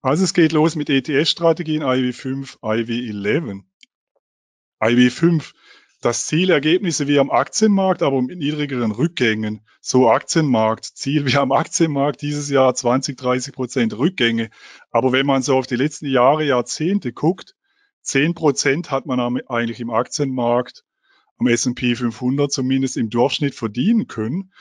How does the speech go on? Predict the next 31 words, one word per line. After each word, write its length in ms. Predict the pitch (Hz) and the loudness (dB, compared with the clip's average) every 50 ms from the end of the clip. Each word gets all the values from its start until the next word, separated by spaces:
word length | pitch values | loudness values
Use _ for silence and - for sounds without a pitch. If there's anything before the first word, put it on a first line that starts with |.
| - - - _ - | -20 -20 -20 _ -2
Aber 220 | - 113 139 170 | 0 2 2 4
man 200 | 180 180 165 165 | 4 4 2 2
hat 140 | 160 156 - | 2 2 2
halt 260 | 165 147 147 156 - | 2 0 0 0 2
auch 180 | - 135 139 - | 2 2 2 2
immer 280 | 160 143 143 135 131 127 | 0 0 0 0 -2 -2
wieder 320 | 135 135 127 123 - 131 | 0 0 0 0 0 -2
relativ 540 | 113 117 123 131 131 127 - 131 123 120 - | -6 -4 -2 -2 -2 -2 -2 -4 -4 -4 -4
große 420 | - 120 120 120 - - 107 101 | -6 -4 -4 -4 -4 -4 -6 -6
Rückgänge 420 | 131 147 - - 113 110 107 104 98 | -6 -6 -2 -2 -2 -2 -2 -4 -4
gehabt. 460 | 107 107 104 120 143 - _ _ _ _ _ - - _ _ _ | -6 -4 0 0 0 0 _ _ _ _ _ -20 -20 _ _ _
Und 180 | - 120 110 - | -10 -8 -2 0
das 240 | 123 113 - - - | 0 -2 -2 -8 -12
Ziel 340 | - - 135 151 175 185 165 | -8 -2 2 2 4 4 4
von 160 | 147 135 127 | 2 2 2
dieser 400 | 143 143 143 143 139 135 - - | 2 0 2 4 2 2 2 2
ersten 320 | 135 135 165 160 - 180 | 2 2 2 2 2 0
Strategie, 560 | - - - 147 139 135 139 127 147 175 202 | 0 0 2 0 0 0 -2 -4 -2 -2 -2
die 140 | 147 120 113 | 0 -2 -4
ich 60 | 117 | -4
vorstelle, 760 | - - - 113 117 120 - - - 135 139 156 175 190 190 _ _ _ _ _ _ _ _ - - _ _ _ _ _ | -6 -4 -2 0 0 0 -2 -4 -2 -2 0 2 2 0 0 _ _ _ _ _ _ _ _ -20 -20 _ _ _ _ _
ist 120 | - - | -4 -2
eine 60 | 117 | 0
ganz 260 | 117 117 127 131 - | 2 2 2 2 0
einfache 440 | 151 131 127 139 - 160 147 147 143 | 0 0 0 0 0 -2 -4 -2 -4
Strategie, 540 | - - - 131 123 120 - 117 123 139 156 | -6 -4 0 0 -2 0 -2 -6 -4 -2 -2
ist 140 | 156 - 135 | -2 -2 -4
in 60 | 123 | -2
diesem 260 | 123 120 113 110 104 | -2 -2 -4 -4 -6
Buch 260 | 113 151 180 190 - | -4 -4 -4 -4 -6
beschrieben. 580 | - - 117 113 - 110 117 120 127 143 156 | -6 -6 -6 -6 -6 -6 -2 -2 -2 -2 -2